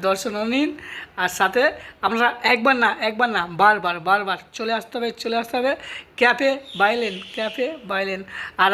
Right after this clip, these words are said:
আমাদের সাথে বাপ্পাদাও রয়েছেন, খুবই ভালো, নরম মনের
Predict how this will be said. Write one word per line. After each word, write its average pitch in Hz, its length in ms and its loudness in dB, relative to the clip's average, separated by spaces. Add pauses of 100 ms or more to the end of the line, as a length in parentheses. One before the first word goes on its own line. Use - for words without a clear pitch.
আমাদের 208 280 0
সাথে 202 180 -2 (320)
বাপ্পাদাও 202 500 0 (340)
রয়েছেন, 202 320 -4 (180)
খুবই 233 260 -2 (200)
ভালো, 196 240 4 (360)
নরম 196 260 -2 (100)
মনের 214 260 -8